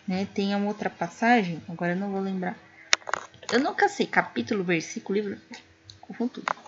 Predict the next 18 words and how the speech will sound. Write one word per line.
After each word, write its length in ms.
Mas 180
tem 120
uma 140
passagem 760
que 180
Jesus 500
fala 360
assim: 440
"Sejais 800
vigilantes, 1000
pois 300
não 240
sabeis 580
a 180
hora 440
que 240
eu 160
voltarei." 640